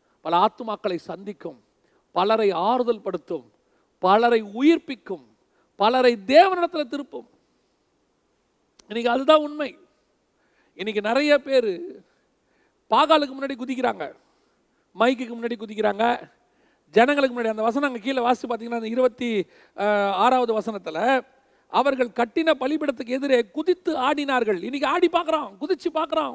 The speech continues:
ஓடி பார்க்கறான், ஓடியாந்து பார்க்கறான், கூக்குரலிட்டு பார்க்கறான், விசில் அடிச்சு பார்க்கறான். எதுக்கு? ஒரு மறு உத்தரவு வந்துருமா? ஜனங்க அப்படியே ஆடிருவாங்களா? நான் சொல்றேன், நீ ஒண்ணுமே சொல்ல வேண்டாம்.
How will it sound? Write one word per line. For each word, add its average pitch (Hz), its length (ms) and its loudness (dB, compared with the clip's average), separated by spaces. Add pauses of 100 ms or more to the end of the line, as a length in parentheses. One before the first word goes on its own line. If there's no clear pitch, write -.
ஓடி 339 260 2
பார்க்கறான், 320 400 0
ஓடியாந்து 311 380 0
பார்க்கறான், 311 460 -2
கூக்குரலிட்டு 320 600 -2
பார்க்கறான், 311 380 0
விசில் 320 380 0
அடிச்சு 320 220 -4
பார்க்கறான். 302 360 -12 (1080)
எதுக்கு? 302 340 4 (160)
ஒரு 370 260 2
மறு 370 260 2
உத்தரவு 359 380 -4
வந்துருமா? 311 340 -6 (1040)
ஜனங்க 330 340 4
அப்படியே 320 240 0 (120)
ஆடிருவாங்களா? 311 580 0 (680)
நான் 190 220 -8
சொல்றேன், 226 320 2 (480)
நீ 160 60 -8
ஒண்ணுமே 240 400 0
சொல்ல 254 200 0
வேண்டாம். 196 400 -4